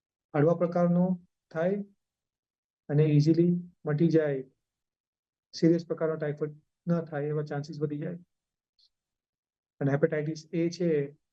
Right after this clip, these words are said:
કમળો એક પ્રકારનો જે most common છે, એના બે, અ, શોટ આવતા હોય છે, એક છ મહિનાના અંતરે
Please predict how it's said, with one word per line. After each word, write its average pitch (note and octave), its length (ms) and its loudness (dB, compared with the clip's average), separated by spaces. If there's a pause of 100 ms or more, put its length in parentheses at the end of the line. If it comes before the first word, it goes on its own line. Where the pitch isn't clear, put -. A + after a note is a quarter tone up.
(280)
કમળો D3 260 2
એક D3 120 -2
પ્રકારનો C#3+ 380 -6
જે C#3 140 -6
most C#3+ 160 -6
common D3+ 460 -6
છે, D3 300 -6 (680)
એના D3+ 200 6
બે, F3 640 0 (500)
અ, F3 40 0 (760)
શોટ D3 260 0
આવતા C#3 220 -6
હોય C#3+ 120 -2
છે, C#3+ 140 -10
એક C#3+ 220 -8 (800)
છ - 20 6
મહિનાના D3 380 2
અંતરે D3+ 340 -6